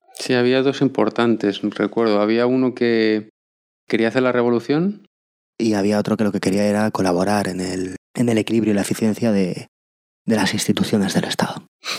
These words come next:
Speaker 2: Pues este, en este caso, es el revolucionario. Al revolucionario le empiezan a gritar,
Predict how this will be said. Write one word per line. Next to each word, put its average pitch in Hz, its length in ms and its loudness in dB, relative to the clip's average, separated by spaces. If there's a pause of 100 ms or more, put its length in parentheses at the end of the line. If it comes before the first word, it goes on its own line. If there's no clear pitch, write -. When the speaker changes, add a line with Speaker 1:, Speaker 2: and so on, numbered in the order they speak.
(260)
Speaker 2:
Pues 110 160 -2
este, 113 160 -2
en 110 60 0
este 104 180 -2
caso, 120 180 0
es 92 80 -2
el 92 60 -2
revolucionario. 123 800 0
Al 92 440 0
revolucionario 98 540 0
le 90 80 -2
empiezan 92 320 -4
a 90 60 -4
gritar, 98 440 -2